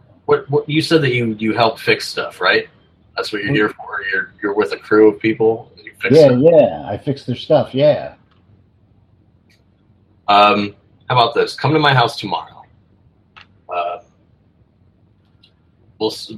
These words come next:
Speaker 1: just pretend like you're, like, a plumber or something, fixing, fixing some pipes. I'll tell my wife that, um, that we have, like, some, something's busted with the toilet. You can come and you can see for sure, like,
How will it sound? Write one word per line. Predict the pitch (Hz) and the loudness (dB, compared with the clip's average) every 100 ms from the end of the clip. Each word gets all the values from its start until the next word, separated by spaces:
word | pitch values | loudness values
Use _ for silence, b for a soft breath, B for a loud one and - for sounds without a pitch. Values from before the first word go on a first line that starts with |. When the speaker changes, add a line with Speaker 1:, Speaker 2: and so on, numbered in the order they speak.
| - | -14
Speaker 1:
just | 110 - | -12 -6
pretend | 120 - 135 127 | -6 -2 0 2
like | 120 104 | 0 -2
you're, | 113 107 101 98 | -2 0 -2 -4
like, | 92 90 - - | -2 -4 -4 -10
a | |
plumber | - - 110 95 90 | -10 -2 -2 -2 -4
or | 90 | -4
something, | 98 - - - - _ - | -6 -10 -12 -18 -20 _ -10
fixing, | - - 92 92 90 87 - - | -10 -6 -4 -4 -6 -14 -14 -12
fixing | - 90 | -10 -12
some | - - | -16 -4
pipes. | 92 95 - | -2 -2 -6
I'll | 90 | -4
tell | 107 104 | 0 0
my | 98 | 0
wife | 90 - 147 - - | 2 0 -2 -6 -10
that, | - - _ _ _ _ _ _ _ _ - | -8 -10 _ _ _ _ _ _ _ _ -10
um, | - 80 - _ _ - | -8 -8 -10 _ _ -12
that | 85 | -10
we | 87 | -6
have, | 82 - 90 | -4 -4 -6
like, | 87 - | -10 -10
some, | - - - - | -12 -14 -14 -12
something's | 95 95 87 | -10 -8 -8
busted | - 92 - - | -4 -6 -6 -16
with | - _ | -20 _
the | |
toilet. | - - - _ _ _ _ _ _ _ _ _ | -14 -14 -14 _ _ _ _ _ _ _ _ _
You | - | -8
can | - 107 | -6 -4
come | 110 110 | 0 0
and | 101 | -2
you | 101 | -6
can | 98 | -8
see | 95 - 101 95 | -14 -10 -6 -6
for | - - | -6 -6
sure, | - - 466 466 - | -4 2 4 4 -2
like, | - | -6